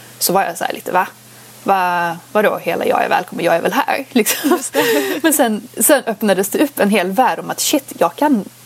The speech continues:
Speaker 1: jag kan vara en rätt så arg person ibland.
Speaker 2: Mm.
Speaker 1: Jag kan också vara en väldigt busig och liksom lekfull person.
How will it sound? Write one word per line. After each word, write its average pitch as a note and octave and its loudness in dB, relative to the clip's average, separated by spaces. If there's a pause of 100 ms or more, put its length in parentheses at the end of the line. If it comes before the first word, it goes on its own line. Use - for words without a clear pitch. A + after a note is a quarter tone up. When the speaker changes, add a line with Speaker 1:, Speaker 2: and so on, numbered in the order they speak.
(180)
Speaker 1:
jag A#3+ -2
kan B3 0
vara G3 2
en E3+ -6 (240)
rätt - -2
så - -2
arg A#3+ 0
person - -4
ibland. - -4 (120)
Speaker 2:
Mm. A3+ -2 (100)
Speaker 1:
Jag - -8
kan A3 0
också C4+ 2
vara F#3+ 2
en F3+ -4
väldigt F#3+ 0
busig G#3+ 2
och G3 2 (340)
liksom G3+ 0
lekfull A3+ 0
person. A#3 -2